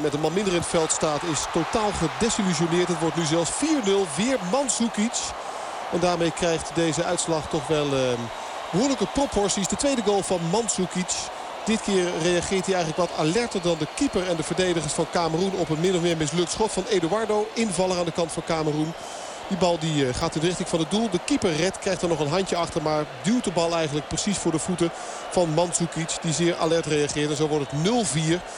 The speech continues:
Het zou me niet verbazen met nog een, eh, dik kwartier te gaan dat het nog erger wordt ook. Want Kameroen heeft er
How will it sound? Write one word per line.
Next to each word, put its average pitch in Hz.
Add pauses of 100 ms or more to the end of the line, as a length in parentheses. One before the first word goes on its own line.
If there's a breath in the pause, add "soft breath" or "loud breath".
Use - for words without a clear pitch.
(280 loud breath)
Het -
zou 170
me 156
niet 156
verbazen 151
met 139
nog 143
een, 131
eh, 120 (500 loud breath)
dik 185
kwartier 170
te 156
gaan 151
dat 143
het 139
nog 135
erger 170
wordt 143
ook. 135
Want 143
Kameroen 151
heeft 147
er 156